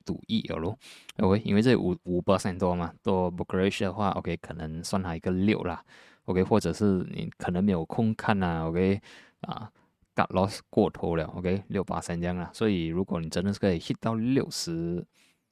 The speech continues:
六十九分的话，至少有六、六八分了啊。OK，如果算，啊，准一点，就八八分了。如果再幸运，它可以再上的话，差不多是十二八分了。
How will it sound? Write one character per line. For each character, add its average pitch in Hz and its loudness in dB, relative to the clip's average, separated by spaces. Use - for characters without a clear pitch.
六 139 4
十 98 0
九 85 -4
分 85 -4
的 87 -2
话， 95 0
至 - -4
少 85 -4
有 78 -8
六、 - 0
六 - -2
八 87 -4
分 87 -6
了 78 -8
啊。 - -12
OK， 90 -2
如 92 0
果 82 -2
算， 104 0
啊， - -10
准 78 -2
一 95 -2
点， 82 -6
就 - -8
八 - -2
八 80 -8
分 - -8
了。 - -16
如 95 0
果 95 -2
再 110 -6
幸 120 0
运， 92 -2
它 95 -4
可 87 -4
以 82 -2
再 98 -6
上 98 -2
的 87 -2
话， 87 -4
差 - -12
不 95 -6
多 90 -6
是 - -8
十 - -4
二 98 -2
八 - -4
分 - -10
了。 - -12